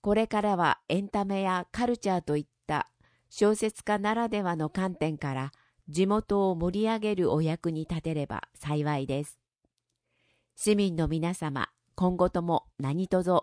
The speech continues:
よろしくお願い申し上げます。新緑の中、白いシャツを着た岡崎さんの写真が載っています。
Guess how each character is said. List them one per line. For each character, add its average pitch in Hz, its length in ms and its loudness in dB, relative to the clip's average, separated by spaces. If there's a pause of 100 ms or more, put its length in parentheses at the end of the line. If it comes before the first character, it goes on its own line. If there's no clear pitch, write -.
(100)
よ 143 140 0
ろ 185 120 4
し - 160 -8
く 208 100 -2
お 202 120 2
願 185 320 -2
い 175 40 -6
申 175 200 -2
し 165 160 -4
上 160 80 -2
げ 156 160 -4
ま 156 160 -4
す。 - 160 -16 (1600)
新 233 320 -6
緑 233 320 0
の 214 140 0
中、 202 340 -2 (140)
白 247 360 2
い 269 60 -2
シ 247 140 -6
ャ 220 40 -6
ツ - 160 -4
を 180 120 -2
着 - 100 -20
た - 320 -4
岡 - 240 -2
崎 - 240 -4
さ 185 160 0
ん 143 60 -8
の 143 100 -4
写 151 160 -4
真 190 260 -2
が 180 140 0
載 165 120 0
っ - 20 -8
て - 180 0
い 147 100 2
ま 139 200 -4
す。 - 160 -18